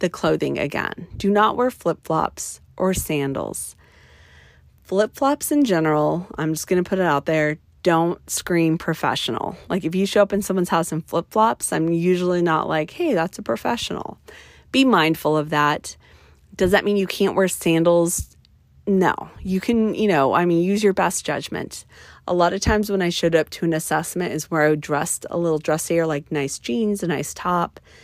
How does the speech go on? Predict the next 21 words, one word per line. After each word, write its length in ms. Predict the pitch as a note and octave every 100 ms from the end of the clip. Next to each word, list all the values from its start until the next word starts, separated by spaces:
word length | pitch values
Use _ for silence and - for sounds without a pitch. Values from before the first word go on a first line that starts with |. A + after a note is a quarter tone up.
| - - _
maybe 260 | E3+ E3 E3
some, 180 | E3 D#3+
like, 300 | D3+ C#3+ -
cute 260 | - D#3+
strappy 440 | - - D#3 - D3+
sandals. 880 | - B3 A#3+ A#3 A#3 A#3 A3+ - - - - - - - - _ -
And 180 | G#3+ G#3
that 120 | D3+
was 140 | A3+
completely 460 | - A#3 G#3+ D#3+ E3+
appropriate. 720 | F3 - E3+ - - - - -
I 140 | -
didn't 240 | F3+ D#3
dress 320 | - F#3 F#3 G#3
in 60 |
a 60 | G#3
business 380 | F#3 D#3 D#3 D3+
suit 380 | - D3+ D3+
for 220 | - - E3
an 80 |
assessment, 920 | E3 - D#3 - - D3 D3 C3 -